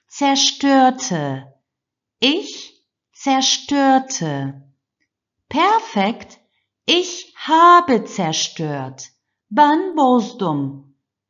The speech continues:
Ich habe zerstört. Ich habe zerstört. Tekrar edelim. Ich zerstöre.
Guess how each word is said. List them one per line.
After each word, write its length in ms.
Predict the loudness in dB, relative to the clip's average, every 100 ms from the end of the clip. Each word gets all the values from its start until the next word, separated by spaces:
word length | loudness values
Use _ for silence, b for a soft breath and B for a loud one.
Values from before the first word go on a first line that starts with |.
| _
Ich 580 | -4 -4 -8 -14 -20 _
habe 680 | -2 2 6 4 4 0 -4
zerstört. 1120 | -8 -6 -4 -4 -4 -6 -6 -6 -10 -14 -20 -20 _ _ _ _ -6
Ich 580 | -4 -4 -10 -18 _ _
habe 760 | 0 4 8 8 4 -2 -6
zerstört. 1000 | -10 -10 -8 -8 -10 -10 -10 -10 -14 -16 -20 -20 _ _ _ _ _ _ _ _ _ _
Tekrar 580 | -2 -2 0 0 2 2
edelim. 520 | 0 0 0 0 0 -2 -4 -14 -20 _ _ _
Ich 640 | 0 2 0 -8 -14 -20 _
zerstöre. 1400 | -4 0 2 2 0 0 2 2 0 0 -2 -2 -8